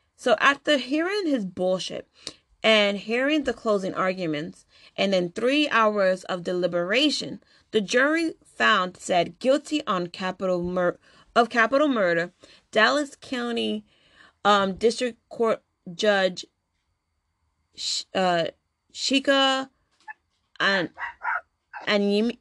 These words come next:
Anyami, whatever, sentence said to life in prison without the possibility of parole. Said is now currently incarcerated at the Mc-, McConnell's,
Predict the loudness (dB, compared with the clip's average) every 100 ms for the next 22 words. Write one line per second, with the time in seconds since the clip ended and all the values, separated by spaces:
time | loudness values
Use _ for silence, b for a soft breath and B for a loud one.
0 | -6 -4 -2 -2 0 0 0 -2 -4 -6
1 | -4 -4 -6 b b -8 0 2 2 0
2 | -2 2 4 2 0 b b -6 -2 0
3 | 2 2 2 -2 -6 -4 -4 -4 -4 -4
4 | -4 -6 -6 -8 -6 -4 -2 -2 -2 -4
5 | -6 -8 -8 -4 -4 -6 -10 -18 _ b
6 | b b b b -16 0 4 4 4 0
7 | 2 2 0 -4 -4 -2 -2 -2 0 2
8 | 0 -4 _ _ -6 -4 -2 0 0 0
9 | 0 2 2 0 -4 -8 b b b _
10 | 0 2 2 0 0 0 0 -2 -2 -4
11 | _ _ _ _ -6 -4 -2 2 2 2
12 | -2 -4 -10